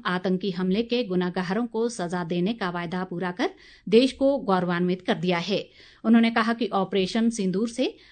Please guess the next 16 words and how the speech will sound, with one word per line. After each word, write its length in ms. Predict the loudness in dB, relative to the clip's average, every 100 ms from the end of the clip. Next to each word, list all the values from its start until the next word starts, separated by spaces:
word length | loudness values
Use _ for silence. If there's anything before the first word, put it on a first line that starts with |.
| -6
भारत 360 | 0 2 2 2
ने 160 | 0
दिखा 320 | 0 -4 -4 -2
दिया 220 | -2 -2
है 200 | -2 -2
कि 120 | -2
प्रधानमंत्री 720 | -4 -4 -4 -2 -2 -2 -2
नरेंद्र 420 | 0 -2 -2 -2
मोदी 320 | -2 -2 -2 -2
के 280 | -2 -2
नेतृत्व 440 | -2 -4 -4 -2 0
में 220 | 0 -2 -8 -20 -8
भारत 340 | 0 4 4 2
अपनी 260 | 2 0
संप्रभुता, 760 | 0 -2 -2 -2 -2 -2 -2 -4 -8 _ -2
निजता, 440 | 2 2 0